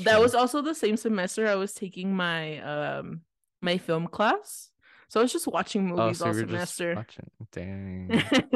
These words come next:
Speaker 1: <laughs> Yeah.
Speaker 2: Nice life you had that semester.
Speaker 1: It was my last semester.
Speaker 2: Oh, I'm jealous.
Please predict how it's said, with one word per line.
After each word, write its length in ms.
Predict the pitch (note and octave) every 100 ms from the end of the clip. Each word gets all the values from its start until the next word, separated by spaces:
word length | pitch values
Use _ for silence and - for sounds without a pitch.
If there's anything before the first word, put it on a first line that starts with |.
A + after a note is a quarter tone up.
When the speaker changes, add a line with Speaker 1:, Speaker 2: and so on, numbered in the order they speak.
| A#3
Speaker 1:
<laughs> 60 | -
Yeah. 240 | D4+ F#3+ - - - - _ _ _ _ _ _ _ _ _ _ -
Speaker 2:
Nice 500 | G#2 G2 G2+ - -
life 300 | G2 F#2 - _ _
you 140 | G2+ A2
had 260 | G2+ G2 - _ _ -
that 220 | G#2+ A2
semester. 720 | - A2 A2 - - G2+ A2+ A2+
Speaker 1:
It 80 | F3+
was 140 | G#3+
my 160 | A3 A3
last 340 | F#3+ D#3 F#3
semester. 680 | E3+ D3 D#3+ - - - F#3 _ _ _ _ _ _ _ _ _ _ _ _ -
Speaker 2:
Oh, 320 | B2 A#2+ A2 E2
I'm 140 | G#2+ G#2+
jealous. 640 | F#2 F#2 G2+ - -